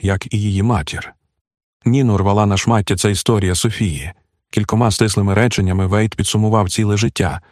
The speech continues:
сповнене болю, втрат і травм. Можливо, Софія змогла б змінити його, але тепер не зможе. Вейт перегорнув сторінку. Останнє місце, де бачили Софію, за кілька кварталів на М-стрит о дев'ятнадцятій годині того дня,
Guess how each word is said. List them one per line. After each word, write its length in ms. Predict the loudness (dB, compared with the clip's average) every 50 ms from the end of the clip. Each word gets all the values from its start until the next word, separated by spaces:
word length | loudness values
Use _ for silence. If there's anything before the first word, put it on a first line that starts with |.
| _ _ _
сповнене 460 | -12 -2 0 2 2 2 2 0 0
болю, 440 | 0 2 0 0 0 0 -2 -4 -6 -8 _ _
втрат 440 | -4 -2 0 0 0 0 -4 -8 -12 _
і 80 | -4 -2
травм. 440 | 0 0 0 0 0 -2 -6 -10 -14 -18 _ _ _ _ _ _ _ _ _ _ _ -4
Можливо, 460 | -2 0 0 0 2 2 2 0 0 -4 _ _ _ _
Софія 320 | -4 -4 0 2 2 2
змогла 320 | 2 2 2 2 2 2 2
б 80 | 2
змінити 400 | 2 2 2 2 2 0 0 -2
його, 320 | -4 -4 -4 -6 -8 -8 -10 -12 _ _ _
але 220 | -2 0 0 0
тепер 280 | -2 0 0 0 0 0
не 80 | 0
зможе. 460 | 2 2 2 0 0 -2 -4 -8 -12 -12 -14 _ _ _ _ _ _ _
Вейт 280 | -2 0 0 0 -2 -2
перегорнув 500 | -2 -2 0 0 0 0 0 0 -2 0
сторінку. 580 | -2 0 0 2 0 0 -2 -6 -10 -12 -14 -16 _ _ _ _ _ _ _ _ _ _ _ _ _ _ _ _
Останнє 360 | -2 0 2 2 2 2 2 2
місце, 280 | 2 0 0 0 0
де 120 | 0 2 2
бачили 340 | 2 2 2 2 0 0
Софію, 440 | 0 0 -2 -2 0 0 0 0 0
за 120 | 0 0 0
кілька 260 | 0 0 0 -2 0
кварталів 500 | 0 0 0 2 2 2 2 2 0 0
на 100 | 0 0
М-стрит 380 | 0 0 0 0 0 2 2
о 40 | 0
дев'ятнадцятій 640 | 0 2 0 0 2 2 0 2 0 0 0 0 0
годині 340 | 2 2 2 2 2 2
того 220 | 2 2 2 2 0
дня, 320 | 0 0 0 0 0 -2